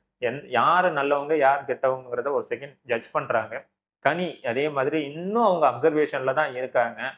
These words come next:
அப்சரா வாயை திறக்கிறாங்களா என்னங்கிறதே தெரியல, அவங்களுக்குள்ள என்ன விஷயம் போயிட்டு இருக்குன்னு தெரியல. எனக்கு தெரிஞ்சு அவங்க இதே மாதிரி இருந்தாங்கன்னா ரெண்டு வாரம் தாங்குறதே கஷ்டம். போக போக தான் அதையும் நம்ம பார்க்கணும். அதுக்கப்புறம் பாத்தீங்கன்னா கலையரசன்,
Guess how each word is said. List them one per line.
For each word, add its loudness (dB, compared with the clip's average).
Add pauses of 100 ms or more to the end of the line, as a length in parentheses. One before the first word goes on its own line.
(320)
அப்சரா 2
வாயை 0
திறக்கிறாங்களா 0
என்னங்கிறதே -2
தெரியல, 2 (220)
அவங்களுக்குள்ள 2
என்ன -2
விஷயம் -10
போயிட்டு 0
இருக்குன்னு -8
தெரியல. 0 (380)
எனக்கு -2
தெரிஞ்சு 0
அவங்க -2
இதே 8
மாதிரி 0
இருந்தாங்கன்னா -2
ரெண்டு -2
வாரம் 2
தாங்குறதே -2
கஷ்டம். -4 (840)
போக 8 (120)
போக 2
தான் 2
அதையும் -2
நம்ம -2
பார்க்கணும். 0
அதுக்கப்புறம் 2
பாத்தீங்கன்னா 0
கலையரசன், 2